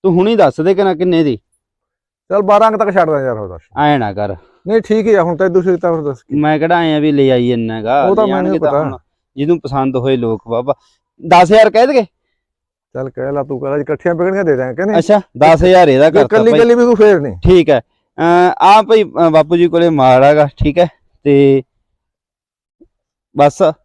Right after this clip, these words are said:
Speaker 1: ਇੱਕ ਕਹਿ ਦੇਗੇ, ਇੱਧਰ ਦੁਬਾਰੇ ਕੈਮਰਾ ਮਾਰ ਦੇਗੇ, ਹਨਾ। ਤੇ ਇੱਕ ਉਹ ਮੱਝ ਹੈਗੀ, ਜੇ ਕਿਸੇ ਵੀਰ ਨੂੰ ਪਸੰਦ ਹੋਈ ਤਾਂ ਤੁਸੀਂ ਖਰੀਦ ਸਕਦੇ ਹੋ। ਵੀਡੀਓ ਨੂੰ ਦੇਖ ਲਿਓ ਤੁਸੀਂ, ਸ਼ੇਅਰ ਕਰਨੀ, ਸ਼ੇਅਰ ਕਰ ਦਿਓ, ਠੀਕ ਹੈ। ਤੇ ਬਾਕੀ ਬਾਪੂ ਦਾ ਫਾਇਦਾ ਕਰ ਦਿਓ ਭਾਈ, ਹਨਾ।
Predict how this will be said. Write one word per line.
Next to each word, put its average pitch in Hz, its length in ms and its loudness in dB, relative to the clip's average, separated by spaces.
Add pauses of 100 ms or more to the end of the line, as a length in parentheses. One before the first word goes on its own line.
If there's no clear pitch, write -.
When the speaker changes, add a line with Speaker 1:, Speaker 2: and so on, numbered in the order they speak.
(280)
Speaker 1:
ਇੱਕ 151 180 -8
ਕਹਿ 165 160 -2
ਦੇਗੇ, 180 180 0
ਇੱਧਰ 175 180 -4
ਦੁਬਾਰੇ 160 360 0
ਕੈਮਰਾ 156 340 0
ਮਾਰ 147 260 2
ਦੇਗੇ, 147 180 -4
ਹਨਾ। 160 220 -6 (440)
ਤੇ 175 120 0
ਇੱਕ 165 160 -8
ਉਹ 185 140 2
ਮੱਝ 120 280 -4
ਹੈਗੀ, 104 200 -4 (360)
ਜੇ 151 160 -2
ਕਿਸੇ 175 240 -2
ਵੀਰ 160 200 0
ਨੂੰ 165 120 -4
ਪਸੰਦ 147 340 -6
ਹੋਈ 147 200 -2 (640)
ਤਾਂ 156 140 0
ਤੁਸੀਂ 156 420 -2 (140)
ਖਰੀਦ 127 220 -4
ਸਕਦੇ 147 380 -2
ਹੋ। 165 60 -6 (1400)
ਵੀਡੀਓ 170 300 0
ਨੂੰ 202 140 -2
ਦੇਖ 151 220 2
ਲਿਓ 151 140 -2
ਤੁਸੀਂ, 151 200 -2
ਸ਼ੇਅਰ 165 340 0
ਕਰਨੀ, 170 280 0
ਸ਼ੇਅਰ 156 260 -2
ਕਰ 120 220 -2
ਦਿਓ, 143 180 -2 (500)
ਠੀਕ 139 180 -2
ਹੈ। 180 100 0 (440)
ਤੇ 143 80 -4
ਬਾਕੀ 139 380 0
ਬਾਪੂ 143 320 -2
ਦਾ 147 100 2
ਫਾਇਦਾ 135 360 0
ਕਰ 120 180 -4
ਦਿਓ 117 160 -4
ਭਾਈ, 139 220 0
ਹਨਾ। 139 200 -4